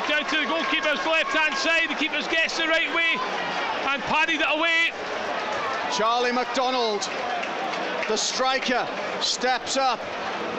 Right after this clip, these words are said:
Speaker 2: to try and give Brentford the lead. How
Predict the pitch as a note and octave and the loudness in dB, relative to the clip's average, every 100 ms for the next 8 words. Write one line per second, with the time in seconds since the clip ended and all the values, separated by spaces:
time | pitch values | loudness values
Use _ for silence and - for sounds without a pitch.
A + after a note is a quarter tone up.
0 | - - A3+ - A#3+ C4 B3+ A3 A#3 G#3 | -6 -2 -2 0 2 2 2 2 0 0
1 | A3+ C4 B3+ - B3 A#3+ B3 B3+ C4+ B3 | 0 0 0 0 0 2 2 2 2 2
2 | - - - - - - - - - A3+ | -2 -4 -4 -4 -4 -4 -4 -4 -2 0
3 | B3+ C#4 | 2 2